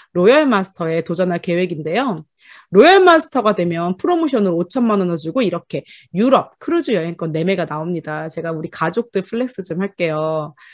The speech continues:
지금 제 앞에 요 사진에 계신 분은 저희 엄마이신데요. 제가 앞서 여러분들 주변에 억대 연봉자가 몇 명이나 있나 여쭤봤죠. 물론 저는 친구들 중에서, 또 애터미 형제 라인들 중에서 아는 사람들 중에 억대 연봉자가 쌓였어요.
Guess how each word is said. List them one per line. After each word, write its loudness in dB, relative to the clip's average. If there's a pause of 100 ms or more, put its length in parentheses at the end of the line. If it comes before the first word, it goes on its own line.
(180)
지금 -2
제 0
앞에 -2
요 0
사진에 -2
계신 -6
분은 -6
저희 -4
엄마이신데요. -2 (280)
제가 4
앞서 0
여러분들 4
주변에 -2
억대 0
연봉자가 4
몇 -4
명이나 2
있나 -4
여쭤봤죠. -2
물론 4
저는 0 (260)
친구들 0
중에서, 0
또 -2
애터미 2
형제 2
라인들 2
중에서 -4
아는 2
사람들 0
중에 0
억대 -2
연봉자가 0
쌓였어요. 0